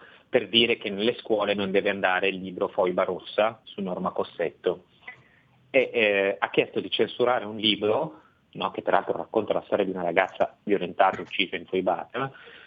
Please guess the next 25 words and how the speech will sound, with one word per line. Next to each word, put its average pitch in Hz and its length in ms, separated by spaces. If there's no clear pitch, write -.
ha 120 100
chiesto 127 200
di 98 100
censurare 135 420
un 170 100
libro, 131 540
ma 117 380
è 101 100
così 113 220
informato 110 600
e 95 40
così 92 200
attento 101 440
alle 95 120
cose 113 200
che 165 120
fa 117 240
che 117 100
non 107 160
ha 101 60
neanche 107 600
visto 120 540
chi - 80
è 113 80
l'editore, 104 520